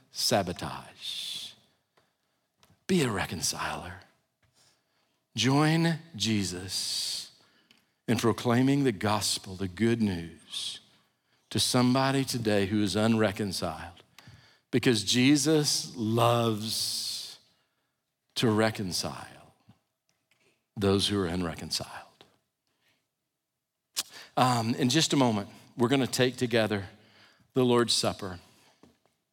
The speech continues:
And, and here's my prayer. Here's my prayer. Number one, that we could take this Lord's Supper as a celebration of our salvation.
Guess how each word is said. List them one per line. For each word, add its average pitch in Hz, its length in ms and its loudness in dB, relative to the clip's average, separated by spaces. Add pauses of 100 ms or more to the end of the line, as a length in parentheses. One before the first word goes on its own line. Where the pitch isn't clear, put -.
(480)
And, 139 200 2
and 127 160 0
here's 156 280 2
my 151 140 0
prayer. 90 380 -4 (1080)
Here's 143 220 2
my 139 120 4
prayer. 98 300 0 (460)
Number 139 380 4
one, 107 360 -2 (120)
that 120 160 2
we 117 160 4
could 151 180 0
take 127 220 0
this 127 240 -2
Lord's 113 240 2
Supper 107 340 -2
as 110 200 -2
a 110 40 2
celebration 120 1300 0 (680)
of 110 160 0
our 104 260 0
salvation. 87 720 -4